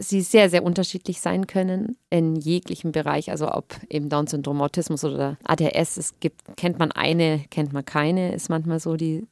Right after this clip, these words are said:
die im Fachjargon sagt man das oft, weil es einfach sehr, sehr, sehr, sehr an-, unterschiedliche Störungsbilder gibt.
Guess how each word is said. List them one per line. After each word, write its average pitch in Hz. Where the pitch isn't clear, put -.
die 151
im 156
Fachjargon 151
sagt -
man 156
das 156
oft, -
weil 156
es 151
einfach 151
sehr, 156
sehr, 139
sehr, 135
sehr -
an-, 143
unterschiedliche 147
Störungsbilder 131
gibt. 135